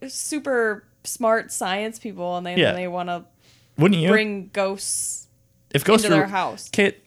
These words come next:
Speaker 2: do you, what, how do you feel about ghosts? Do you believe in 'em?
Speaker 1: Oh, yeah, I believe in ghosts.
Speaker 2: A hundred, so
Speaker 1: I
Speaker 2: you
Speaker 1: have a go-, I have ghosts
Speaker 2: You have a
Speaker 1: in my
Speaker 2: ghost?
Speaker 1: house.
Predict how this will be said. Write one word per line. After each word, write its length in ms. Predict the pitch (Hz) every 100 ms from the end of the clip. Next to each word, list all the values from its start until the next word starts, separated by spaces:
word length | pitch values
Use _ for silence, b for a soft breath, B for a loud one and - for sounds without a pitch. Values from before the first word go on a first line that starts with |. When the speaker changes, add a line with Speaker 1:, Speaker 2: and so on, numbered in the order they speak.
| _ 147
Speaker 2:
do 120 | 196
you, 80 | 185 -
what, 200 | 160 170
how 80 |
do 40 | 202
you 60 | 202
feel 140 | 170
about 120 | 135
ghosts? 340 | 120 107 98 -
Do 80 | 131
you 80 |
believe 240 | 139 143 139
in 60 |
'em? 140 | 143 143 _ _ _ -
Speaker 1:
Oh, 80 | 190
yeah, 280 | 165 - -
I 40 | -
believe 260 | - 76
in 80 | -
ghosts. 360 | - - - -
Speaker 2:
A 40 |
hundred, 220 | 139 123 -
so 120 | 247
Speaker 1:
I 40 |
Speaker 2:
you 80 | 294
Speaker 1:
have 240 | 285 269
a 60 | 214
go-, 300 | 196 170 165 -
I 80 |
have 260 | 226 220 196 _ _ -
ghosts 200 | 190 -
Speaker 2:
You 60 |
have 140 | 147 156
a 40 |
Speaker 1:
in 60 | 165
my 80 | 214
Speaker 2:
ghost? 140 | 220
Speaker 1:
house. 380 | 123 - -